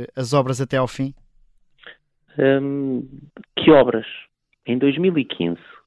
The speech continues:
Speaker 2: quando eu fui candidato a cabeça de, como cabeça de lista,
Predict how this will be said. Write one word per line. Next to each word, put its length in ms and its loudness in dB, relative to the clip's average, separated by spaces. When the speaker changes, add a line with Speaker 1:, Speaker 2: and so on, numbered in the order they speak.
Speaker 2:
quando 260 0
eu 80 2
fui 200 -4
candidato 520 2
a 40 -14
cabeça 380 -8
de, 460 -10
como 160 0
cabeça 380 0
de 80 -4
lista, 400 -6